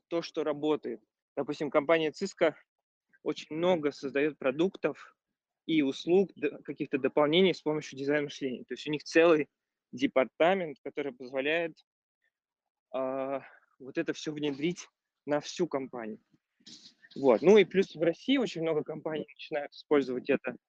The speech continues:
там и Сбербанк, и Шоколадница. И вот наш подход —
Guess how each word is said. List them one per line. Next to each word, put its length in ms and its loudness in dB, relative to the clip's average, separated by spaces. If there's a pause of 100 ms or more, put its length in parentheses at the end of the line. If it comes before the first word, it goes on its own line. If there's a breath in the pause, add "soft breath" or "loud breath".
(180)
там 200 -4
и 20 0
Сбербанк, 640 4
и 140 4
Шоколадница. 880 -2 (580)
И 140 2
вот 160 0
наш 240 -6
подход — 400 -6